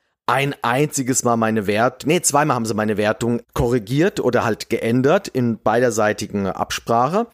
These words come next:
Und da gab's dann noch einen zweiten Meinungskast und sowas, damit das klargestellt wird. Und ansonsten war's dann okay, wenn es zu einem Unterschied gab, dass ich dann einfach geschrieben hab in meinem Fazit, ja,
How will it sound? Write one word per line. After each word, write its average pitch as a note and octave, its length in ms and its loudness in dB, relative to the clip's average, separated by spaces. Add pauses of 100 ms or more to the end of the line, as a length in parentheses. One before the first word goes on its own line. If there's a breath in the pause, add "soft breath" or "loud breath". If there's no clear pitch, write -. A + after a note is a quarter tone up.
(380)
Und A2 80 -2
da B2 60 2
gab's B2+ 160 0
dann C3+ 60 2
noch A2+ 60 2
einen A#2+ 60 -4
zweiten G2+ 280 -2
Meinungskast E3+ 600 0
und E3+ 140 -4
sowas, F3+ 460 0 (240)
damit A2+ 180 0
das - 160 -4
klargestellt E3 640 0
wird. F3+ 240 -2 (640)
Und D#3 380 -2 (100)
ansonsten E3 1300 0 (100)
war's C#3+ 300 0
dann E3+ 140 0
okay, D3+ 520 -2
wenn C3+ 340 0
es G#3+ 220 -2
zu - 100 -4
einem C3 120 0
Unterschied C3 380 -4
gab, A#2 340 0 (260)
dass C3+ 140 0
ich D#3 60 -4
dann B2 140 -2
einfach D3 240 -2
geschrieben E3 380 -2
hab - 100 -2
in C#3+ 100 0
meinem C3 160 0
Fazit, B2+ 600 -2
ja, A2 400 0